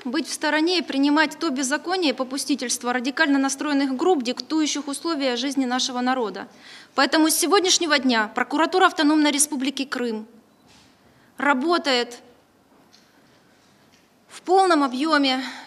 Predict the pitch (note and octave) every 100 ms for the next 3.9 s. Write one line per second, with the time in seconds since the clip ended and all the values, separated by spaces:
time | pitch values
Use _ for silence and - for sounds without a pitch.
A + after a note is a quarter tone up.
0 | - A#3 E4 F#4+ F#4 G4+ F#4 E4 D#4+ D#4
1 | D#4+ D#4+ C#4 C#4 D4 C#4+ C4 B3+ B3+ -
2 | - _ - C#4 D#4 F4+ - G4+ E4 C4
3 | B3 C4+ B3+ C#4 E4+ E4+ E4 C#4+ C4